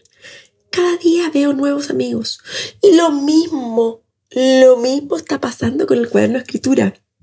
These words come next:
Gracias a Hernán Gómez, Susana Carmona, Juanita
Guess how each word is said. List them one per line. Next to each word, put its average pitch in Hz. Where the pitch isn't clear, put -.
Gracias 214
a 180
Hernán 180
Gómez, 190
Susana 269
Carmona, 190
Juanita 208